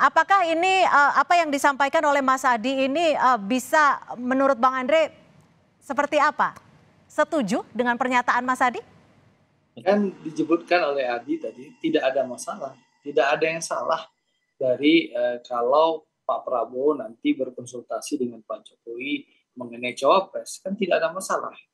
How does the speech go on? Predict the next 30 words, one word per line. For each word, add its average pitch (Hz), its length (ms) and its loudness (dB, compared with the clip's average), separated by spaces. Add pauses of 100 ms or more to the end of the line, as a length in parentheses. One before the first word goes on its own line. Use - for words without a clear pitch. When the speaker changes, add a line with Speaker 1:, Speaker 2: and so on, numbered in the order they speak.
Speaker 2:
Dan 139 160 -8
kita 180 240 -12 (160)
harus - 240 -10
akui, 151 560 0 (400)
bagaimanapun 139 720 0
juga, 131 480 -2 (800)
elektabilitas 135 800 0
Pak - 160 -6
Prabowo 131 320 2
saat 135 320 0
ini 139 160 -6
nomor 123 240 -4
satu, 143 560 -4
bahkan 139 320 -2
di 139 80 -8
survei 131 560 -4
S - 160 -6
M 135 160 -2
R 127 160 0
C 135 320 4
yang 123 80 -6
tidak 127 240 -4
dirilis 139 560 2 (240)
di 139 240 -2
enam 135 240 -2
belas 151 240 2
dua 139 160 -2
puluh 131 240 -4
Juni, 156 320 2
surveinya 120 880 -6